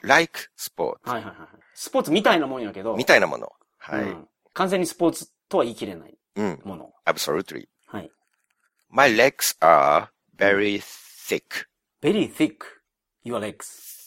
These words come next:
Speaker 2: Thick.
Speaker 1: はい。thickはあの、分厚いってことですね。
Speaker 2: Yes.
Speaker 1: はい。足が分厚い。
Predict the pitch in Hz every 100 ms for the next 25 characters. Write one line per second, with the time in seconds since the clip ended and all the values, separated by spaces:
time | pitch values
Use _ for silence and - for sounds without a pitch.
0 | - - - - 90 - - - - -
1 | - 95 - _ _ _ - 147 - 160
2 | 127 117 117 113 107 143 - 95 80 -
3 | 64 - 117 104 _ 85 - - - 95
4 | - _ _ _ _ _ 127 202 190 120
5 | - 101